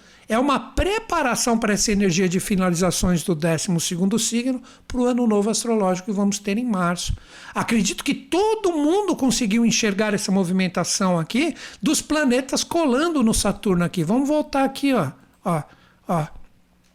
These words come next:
Vamos voltar aqui, ó. Então, toda essa energia, né? Aqui eu tô em janeiro, calma, tô voltando, agora sim.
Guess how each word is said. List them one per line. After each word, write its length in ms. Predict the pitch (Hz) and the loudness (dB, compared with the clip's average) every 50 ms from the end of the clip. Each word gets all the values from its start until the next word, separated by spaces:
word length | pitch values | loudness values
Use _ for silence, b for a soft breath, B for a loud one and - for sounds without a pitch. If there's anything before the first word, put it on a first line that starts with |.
| _ _ _ _ - - | _ _ _ _ -10 -2
Vamos 220 | - 190 196 180 | 2 2 4 4
voltar 400 | 185 233 226 226 226 247 233 226 | 4 2 2 0 0 -2 -2 0
aqui, 300 | 226 220 226 - 220 214 | 0 -2 -2 0 0 0
ó. 140 | 175 147 131 B B B B B B B | 0 0 -2 B B B B B B B
Então, 300 | 190 170 156 294 311 330 | -2 -2 0 0 0 -2
toda 340 | - - - 339 370 370 359 | 0 -2 -2 0 0 0 0
essa 220 | 311 - - 294 294 | 0 0 0 0 2
energia, 760 | 269 285 262 220 196 170 185 220 254 254 226 180 143 143 - - - - - - _ | 2 2 2 2 2 0 0 0 2 2 2 0 -2 -4 -6 -10 -12 -12 -12 -12 _
né? 240 | - 165 180 196 190 - - | -4 -2 0 0 -2 -4 -4
Aqui 300 | 185 185 180 - - 208 | -4 -4 -4 -2 -2 0
eu 140 | 208 196 | 0 0
tô 160 | 202 - 214 208 | 0 0 0 0
em 240 | 175 165 165 131 b b b b b b b b b b b b b b b - - _ _ _ - - | 2 0 0 -2 b b b b b b b b b b b b b b b -20 -20 _ _ _ -14 -6
janeiro, 560 | 165 165 160 151 151 165 180 196 208 202 202 | -4 -2 -2 0 0 0 2 2 0 0 0
calma, 240 | 202 190 180 190 185 | 0 0 0 0 0
tô 160 | - - 160 | -2 -4 -4
voltando, 560 | 147 170 165 147 - - - 180 202 196 170 | -4 -2 -4 -4 -4 -2 -2 0 0 0 0
agora 300 | 160 151 180 202 226 220 | 0 0 0 0 0 0
sim. 260 | - - - - - | 0 -2 -4 -8 -10